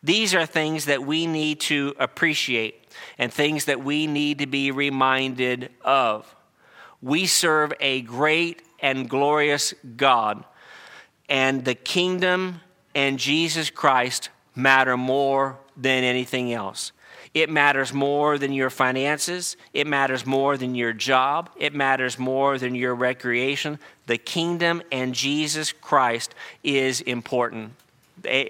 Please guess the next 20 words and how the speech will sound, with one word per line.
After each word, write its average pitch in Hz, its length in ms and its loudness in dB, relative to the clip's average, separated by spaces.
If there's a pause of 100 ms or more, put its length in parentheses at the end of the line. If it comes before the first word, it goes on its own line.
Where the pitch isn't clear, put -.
(120)
they 127 160 0
are 127 260 4
important. 117 540 -8 (360)
And 143 320 2
really, 202 220 2
they're 165 420 2 (540)
together 170 460 2
with 156 200 -2
one 160 160 2
another. 160 460 2 (580)
And 117 160 -8
we 170 200 0
are 151 260 4
about 139 400 2
that 135 240 0
work 127 300 -2
together 120 420 0
today. 113 160 -4
I 143 140 4
hope 214 340 0